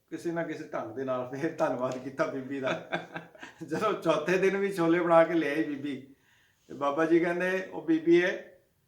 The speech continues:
Speaker 1: ਜਦੋਂ ਮੈਂ ਹਿਣਕਣ ਲੱਗ ਗਿਆ, ਉਦੋਂ ਤੂੰ ਭਾਵੇਂ ਛੋਲੇ ਬਣਾਉਣੇ ਬੰਦ ਕਰੇਂਗੀ?"
Speaker 2: ਵਾਹ ਜੀ ਵਾਹ, ਬਹੁਤ ਅੱਛੇ, ਬਹੁਤ ਅੱਛੇ।
Speaker 1: ਇਸੇ ਤਰ੍ਹਾਂ ਇੱਕ ਪਤਨੀ ਆਪਣੇ ਪਤੀ ਨੂੰ ਕਹਿੰਦੀ ਕਿ, "ਮੈਂ ਤੁਹਾਡੇ ਲਈ ਕੀ ਬਣਾਵਾਂ, ਪੁਲਾਓ ਬਣਾਵਾਂ ਕਿ ਖਿਚੜੀ?"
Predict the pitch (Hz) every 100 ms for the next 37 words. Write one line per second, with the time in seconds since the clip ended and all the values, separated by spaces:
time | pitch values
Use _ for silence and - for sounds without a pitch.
0 | _ _ 139 170 185 196 156 143 156 180
1 | 185 180 175 185 165 185 180 202 202 175
2 | 175 180 175 185 190 190 196 190 185 196
3 | 190 196 202 - - _ - 143 165 170
4 | 165 151 143 147 - - - 170 165 160
5 | 160 151 156 156 127 - 117 113 120 123
6 | 117 110 - 95 - - - 170 180 190
7 | 208 202 - 165 170 180 175 147 143 160
8 | 156 151 131 160 160 139 143 123 131 -
9 | _ _ _ _ _ - 185 180 170 185
10 | 202 202 156 185 202 208 214 208 160 160
11 | 185 - 147 147 170 175 165 165 190 -
12 | 180 165 175 170 131